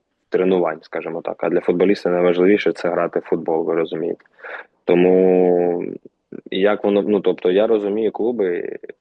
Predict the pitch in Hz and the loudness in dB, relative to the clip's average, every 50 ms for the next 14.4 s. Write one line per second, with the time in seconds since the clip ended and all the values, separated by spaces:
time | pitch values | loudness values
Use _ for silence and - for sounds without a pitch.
0 | _ - - - - 180 175 95 98 95 95 90 - - - 92 104 110 104 - | _ -20 -14 -6 -4 -2 0 0 0 0 0 -2 -2 -4 -2 -2 -2 -2 -2 -4
1 | - 90 90 90 90 87 90 92 92 92 - - 85 80 - - _ _ _ _ | -4 -4 -4 -4 -4 -4 -2 -2 -4 -4 -6 -8 -10 -10 -10 -14 _ _ _ _
2 | _ _ - - - 82 - - - - - 92 90 92 92 90 - - 98 95 | _ _ -12 -8 -8 -6 -8 -8 -10 -8 -4 0 2 2 2 2 2 0 0 2
3 | 98 95 92 92 90 95 92 92 92 87 92 90 90 90 - - 92 87 87 87 | 2 2 2 0 0 0 2 2 0 0 0 -2 -2 -2 -4 -6 -8 -6 -4 -4
4 | 90 90 85 87 87 90 87 87 85 87 - - - - - - - - - - | -4 -4 -2 -2 -2 -2 -2 -2 -4 -6 -8 -10 -18 -18 -16 -16 -16 -16 -18 -20
5 | _ _ - 90 90 90 90 92 104 120 123 101 90 82 - 95 92 92 90 90 | _ _ -4 0 4 4 4 6 4 4 6 4 4 2 2 0 0 2 2 0
6 | 87 85 90 87 87 87 85 85 87 90 87 87 87 87 - 85 85 85 - - | 0 0 0 0 0 -2 -2 -4 -4 -2 -2 -2 -2 -2 -4 -6 -8 -8 -8 -2
7 | - 92 87 90 90 87 85 85 85 87 104 120 113 101 98 92 92 92 92 90 | -2 -2 2 2 0 0 0 -2 0 2 4 4 4 4 2 2 2 2 0 0
8 | 90 82 - 98 110 110 - - - 95 92 92 90 92 - 90 87 90 _ _ | -2 -2 0 0 0 0 0 -2 -4 -4 -4 -4 -6 -6 -6 -6 -8 -8 _ _
9 | _ _ _ _ _ _ _ _ _ _ _ _ - - 82 85 85 92 104 98 | _ _ _ _ _ _ _ _ _ _ _ _ -6 -6 -4 -2 0 2 2 2
10 | 95 92 90 90 87 90 87 80 85 87 87 87 85 - - 95 87 82 90 87 | 2 2 2 2 2 0 -2 -2 -2 0 0 0 -2 -2 -2 -4 -2 0 0 -2
11 | 87 87 90 90 87 87 90 90 90 87 - - 87 85 85 82 87 87 87 87 | 0 -2 -2 -4 -2 0 0 0 0 0 -2 -2 -4 -4 -4 -4 -4 -4 -2 -2
12 | - 90 85 - 87 87 85 90 87 90 90 87 90 82 85 82 78 - 87 82 | -4 -4 -4 -4 -6 -4 -2 -2 0 0 0 -2 -2 -2 -4 -6 -6 -8 -4 2
13 | 90 104 113 107 95 95 90 87 87 87 92 90 87 98 104 98 90 92 87 87 | 4 4 4 4 4 2 0 0 0 0 0 0 2 4 4 4 2 2 -4 0
14 | 95 117 139 147 143 - - | 2 2 2 2 0 -4 -12